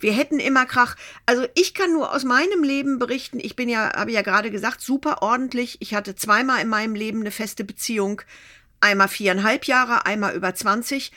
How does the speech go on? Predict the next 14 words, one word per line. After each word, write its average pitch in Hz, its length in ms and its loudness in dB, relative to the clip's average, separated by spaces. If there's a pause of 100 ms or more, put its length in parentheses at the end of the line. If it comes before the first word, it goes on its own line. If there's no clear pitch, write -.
(180)
Meine 220 380 4
beiden 233 360 0
Männer 208 260 -2
sind 208 220 -6
so 247 220 -4
ordentlich 214 540 -6
geworden 196 400 -4
wie 196 160 -6
ich. - 320 -14 (480)
Die 220 80 -2
fanden 262 380 4
das 233 180 0
total 320 580 2 (300)
cool, 339 340 6